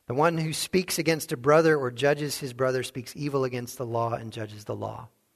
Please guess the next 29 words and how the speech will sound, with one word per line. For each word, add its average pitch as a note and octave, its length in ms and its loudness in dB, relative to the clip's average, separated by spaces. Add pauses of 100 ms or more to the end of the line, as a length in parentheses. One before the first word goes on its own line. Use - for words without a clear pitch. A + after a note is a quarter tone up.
(680)
Now, C#3 120 6
as D#3+ 100 4
we've E3+ 180 2
walked E3+ 300 8
through F#3 180 0
James D#3 400 0
over D3+ 100 2
the D3+ 60 4
last C3+ 240 4
couple C3 220 -4
of B2+ 40 -2
years, C3+ 320 0
I've B2 180 2
mentioned C#3+ 380 -2
before C#3 520 2
that B2+ 160 -4
there D3+ 200 6
are E3 40 6
about D#3 320 4
fifty D3 680 0 (300)
commands C#3+ 640 -2
in C3 160 -6
the B2 80 -2
book B2 220 -4
of A#2 80 -12
James, A2+ 480 -6
and A2+ 120 -6
this A#2+ 200 -6
is B2 320 -6